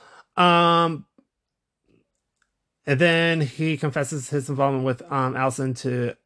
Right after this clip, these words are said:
Arya. Then Arya believes him and burns the pages from Al-, Allie's diary.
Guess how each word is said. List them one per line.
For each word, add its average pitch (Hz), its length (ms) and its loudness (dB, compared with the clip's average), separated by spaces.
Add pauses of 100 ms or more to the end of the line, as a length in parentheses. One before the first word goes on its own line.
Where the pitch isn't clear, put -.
(600)
Arya. 180 640 2
Then 147 160 -4
Arya 143 220 -2
believes 143 320 -2
him 151 80 -2
and 139 120 -4
burns 131 200 -4
the - 60 -18
pages 127 320 -4
from 127 180 -6
Al-, 120 400 -4
Allie's 117 420 -2
diary. 98 500 -8